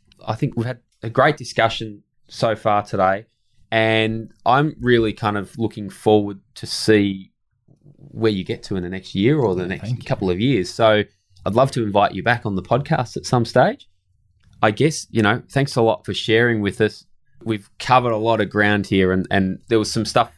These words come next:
Speaker 1: in your story that I must admit that I didn't realise. You touched on it very briefly, but being on the brink of suicide at the age of
Speaker 2: Yeah.
Speaker 1: twelve, that's, that's big, and,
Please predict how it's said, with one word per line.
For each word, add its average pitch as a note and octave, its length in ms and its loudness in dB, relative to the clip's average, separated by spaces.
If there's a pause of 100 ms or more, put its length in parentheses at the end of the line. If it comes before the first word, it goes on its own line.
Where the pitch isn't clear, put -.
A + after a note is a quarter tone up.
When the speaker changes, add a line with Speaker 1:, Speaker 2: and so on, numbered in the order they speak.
Speaker 1:
in A2+ 160 -4
your G2+ 60 -4
story G#2+ 380 -2
that G2+ 200 -10
I A2 80 -2
must G#2 240 0
admit G2 280 -8
that G2 100 0
I G2 80 2
didn't G#2 260 -12 (120)
realise. F#2 640 -2 (320)
You G2 80 -6
touched - 260 -2
on G2 80 -2
it F#2 40 -4
very F#2 200 -2
briefly, F#2+ 440 -2
but E2 220 -8
being G2 200 -2
on F2+ 80 -10
the F2 80 -12
brink - 240 -18
of - 40 -20
suicide G2 420 -2
at F2 60 0
the F#2+ 60 -4
age F#2 160 -6
of - 60 -12
Speaker 2:
Yeah. G2 80 -10
Speaker 1:
twelve, F#2+ 220 2
that's, - 160 -20
that's F#2+ 200 -20
big, G2+ 240 0
and, F2+ 260 -6